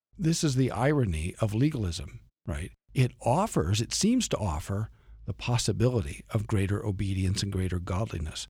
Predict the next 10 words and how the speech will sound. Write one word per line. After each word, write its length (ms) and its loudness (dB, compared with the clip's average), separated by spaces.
But 160 0
the 240 -4
result 520 0
of 120 2
it, 140 -4
the 80 2
fruit 440 4
of 240 0
legalism, 720 2
is 440 0